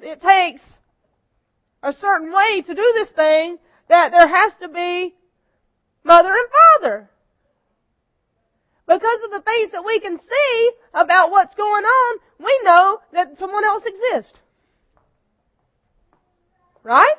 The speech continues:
We know that they, that, that some, that he's somewhere.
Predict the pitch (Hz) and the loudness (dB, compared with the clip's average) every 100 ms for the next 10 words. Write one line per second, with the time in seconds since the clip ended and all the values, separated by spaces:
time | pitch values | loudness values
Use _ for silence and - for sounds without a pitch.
0 | - 339 349 508 587 415 440 - _ _ | -4 -4 2 6 8 8 6 0 _ _
1 | _ - 392 370 381 381 302 349 277 359 | _ -4 -2 2 0 0 -4 -4 -2 -6
2 | 302 226 247 - 403 587 339 320 359 269 | -6 _ -20 -2 2 2 0 -6 -6 -4
3 | 330 349 - 554 554 349 285 240 185 | -4 -4 -2 2 2 4 0 0 -6